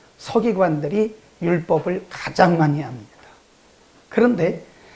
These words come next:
예수님은 그들에 대해서 외식자라고 책망하세요.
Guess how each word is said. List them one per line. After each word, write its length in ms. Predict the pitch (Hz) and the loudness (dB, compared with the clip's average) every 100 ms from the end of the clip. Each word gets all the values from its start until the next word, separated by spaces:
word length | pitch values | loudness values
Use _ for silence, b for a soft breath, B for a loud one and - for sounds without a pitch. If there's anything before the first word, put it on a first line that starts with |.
| B | B
예수님은 540 | 190 190 208 202 208 208 | 4 4 4 2 2 -2
그들에 460 | - 165 180 160 | -4 0 2 2
대해서 560 | 156 143 139 - 170 165 - - 139 | 2 -2 -2 -4 -6 -6 -12 -10 -2
외식자라고 840 | 160 185 - - - 170 156 156 160 | 2 2 0 -6 -4 -4 -4 -6 -10
책망하세요. 680 | - 185 147 - - - | -8 -6 -8 -12 -20 -18